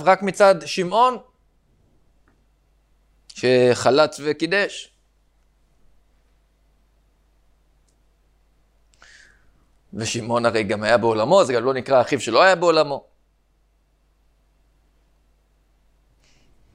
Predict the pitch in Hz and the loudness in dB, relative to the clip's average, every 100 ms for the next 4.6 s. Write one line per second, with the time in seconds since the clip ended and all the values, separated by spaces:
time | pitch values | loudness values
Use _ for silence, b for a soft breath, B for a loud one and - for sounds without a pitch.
0 | _ - 104 98 120 208 - - - - | _ -8 -6 -4 0 0 0 -8 -16 -18
1 | _ _ _ _ _ _ _ _ _ 104 | _ _ _ _ _ _ _ _ _ -2
2 | 135 139 165 165 175 160 139 135 151 143 | -2 2 2 2 0 -2 0 -2 -2 -2
3 | 156 143 165 156 147 135 277 320 247 - | -4 -4 -2 4 4 6 4 4 0 -8
4 | 117 117 117 107 92 90 | -12 -12 -14 -14 -16 -20